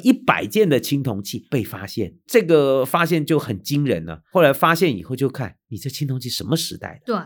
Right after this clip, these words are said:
Speaker 1: 经过研究以后啊，
Speaker 2: 对。
Speaker 1: 就发现是西周穆王时期的，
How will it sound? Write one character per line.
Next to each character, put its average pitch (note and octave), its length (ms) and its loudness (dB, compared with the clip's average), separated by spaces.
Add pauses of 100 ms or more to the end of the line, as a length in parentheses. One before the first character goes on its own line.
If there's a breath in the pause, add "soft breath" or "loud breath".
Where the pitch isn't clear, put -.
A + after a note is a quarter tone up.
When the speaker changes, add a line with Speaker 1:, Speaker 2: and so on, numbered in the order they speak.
Speaker 1:
经 E3 160 2
过 E3 140 6
研 G2+ 240 0
究 A#2 220 4
以 D#2 100 -6
后 F#2 240 -4
啊， - 100 -12 (180)
Speaker 2:
对。 C4+ 140 -8
Speaker 1:
就 C#3 80 4
发 C3 180 4
现 C3 160 2
是 C3 140 -2
西 G3 320 0
周 F#3+ 220 8
穆 C4 320 10
王 G2+ 240 6
时 - 200 -6
期 - 220 -10
的， C#3 200 -12